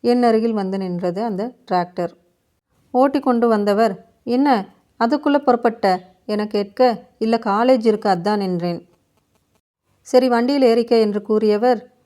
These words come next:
என் பையை எடுத்து வண்டியில் போட்டார். நான் ஏறியவுடன், "இந்த புத்தகத்தை மறந்துட்டு வந்துட்டியாமே, பாட்டி கொடுத்தாள், இந்தா" என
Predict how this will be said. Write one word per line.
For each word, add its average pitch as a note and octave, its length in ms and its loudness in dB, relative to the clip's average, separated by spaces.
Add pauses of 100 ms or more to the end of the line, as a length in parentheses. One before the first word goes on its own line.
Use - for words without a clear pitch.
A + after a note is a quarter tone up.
(120)
என் A#3+ 200 0
பையை A#3 380 2
எடுத்து A3 320 0
வண்டியில் G#3+ 400 0
போட்டார். F#3 500 -4 (480)
நான் A#3+ 280 2
ஏறியவுடன், A#3 760 0 (640)
"இந்த B3+ 200 2
புத்தகத்தை C#4 640 0
மறந்துட்டு A3 400 0
வந்துட்டியாமே, F#3+ 760 -2 (420)
பாட்டி A3+ 340 0
கொடுத்தாள், G3+ 520 0
இந்தா" G3+ 400 -2 (400)
என G#3 360 -4